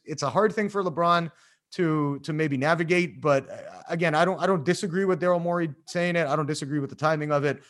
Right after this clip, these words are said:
but I wasn't in China, stuck in a hotel, um, with guards around me and, and getting threats that, that we're gonna get killed. You know, I, I didn't have to deal with that. So again, I'm coming from, from my own perspective. Um, like I was saying, let, let's wrap up with some, with some basketball talk.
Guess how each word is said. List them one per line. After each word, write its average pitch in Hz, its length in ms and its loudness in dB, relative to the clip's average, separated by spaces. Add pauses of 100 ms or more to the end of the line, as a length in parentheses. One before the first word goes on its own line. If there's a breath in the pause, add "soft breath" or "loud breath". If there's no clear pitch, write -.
(180 soft breath)
but 143 140 2
I 160 100 6
wasn't 151 300 2
in 147 100 0
China, 139 360 0
stuck - 260 -6
in 139 80 -4
a 120 60 -4
hotel, 131 520 2 (340 soft breath)
um, 127 320 2
with 131 180 0
guards 139 360 0
around 127 260 0
me 123 140 -2
and, 123 240 -2
and 127 180 -2
getting 131 180 -2
threats 123 420 -4
that, 117 280 -2
that 117 160 -4
we're 123 140 -8
gonna 127 100 -6
get 107 160 -6
killed. 113 240 -2
You 117 60 -4
know, 117 80 -2
I, 127 260 0
I 139 60 0
didn't 131 160 0
have 127 140 -2
to 110 60 -14
deal 123 200 -4
with 117 100 -4
that. 110 180 -4
So 120 280 -2 (240 soft breath)
again, 139 240 0
I'm 143 100 -2
coming 139 240 -2
from, 117 240 -8
from 120 220 -12
my 131 260 -2
own 120 160 -4
perspective. 113 560 -8 (380 soft breath)
Um, 135 440 0 (200)
like 202 180 4
I 196 60 4
was 175 100 2
saying, 160 140 2
let, 175 120 2
let's 185 220 2
wrap 175 220 4
up 170 120 0
with 156 120 -4
some, 143 240 -4
with 151 120 -2
some 139 140 -4
basketball 151 400 0
talk. 143 320 -2